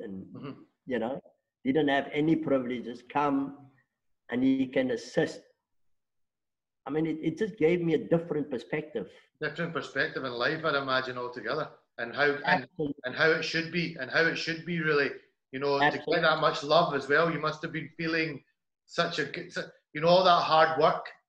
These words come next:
Speaker 2: all those tough times you've been through, finally you were starting to get some,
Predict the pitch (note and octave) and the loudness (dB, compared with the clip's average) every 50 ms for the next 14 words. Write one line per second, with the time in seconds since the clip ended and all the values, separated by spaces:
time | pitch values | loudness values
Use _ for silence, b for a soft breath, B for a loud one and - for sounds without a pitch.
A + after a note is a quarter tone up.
0 | _ - D#3 F3 F3+ E3+ E3 E3+ - - F3 E3+ - - D#3+ D#3+ D#3+ D#3+ D#3 C3+ | _ -4 -2 0 0 0 -2 -2 -2 -2 -2 -2 -2 0 2 2 2 2 0 -2
1 | C#3+ C#3+ D3 D#3 D#3 E3 E3 E3 E3 F3+ F3 E3+ C#3+ - - _ _ _ _ _ | -6 -6 -6 -6 -6 -6 -6 -4 -2 0 0 0 0 -2 -8 _ _ _ _ _
2 | _ _ - D#3 D#3 D#3+ E3 E3 E3 D#3+ D#3 D3+ D#3 D3+ D3 - - E3+ D3+ D3+ | _ _ -2 -2 0 0 2 2 2 2 2 0 -2 -2 -2 -2 0 0 0 0
3 | E3 E3+ D#3+ C#3+ C#3 D3+ D#3 D#3+ D#3 - - E3+ D3+ D3 C3+ B2+ - _ | -2 -4 -8 -4 0 2 2 2 0 -2 -2 -2 -2 -2 -4 -8 -14 _